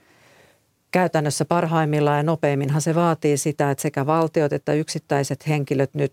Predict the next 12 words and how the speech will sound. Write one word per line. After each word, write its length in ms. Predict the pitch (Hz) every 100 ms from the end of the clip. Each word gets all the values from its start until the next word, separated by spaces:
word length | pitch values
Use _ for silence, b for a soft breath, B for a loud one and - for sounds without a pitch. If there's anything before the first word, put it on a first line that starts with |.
| -
ö, 160 | 147 151 143 156
antavat 440 | - 156 151 139 131
hätäapua 760 | 147 - - - - 185 175 151
niille 240 | 180 156 139
toimijoille, 460 | 160 151 165 165 175
jotka 260 | - -
ovat 160 | 143 135
siellä, 280 | - 151 -
jotta 260 | 165 -
pystytään 460 | 160 156 - - 165
sitä 180 | - 165
operaatiota 800 | 175 175 180 170 - 175 -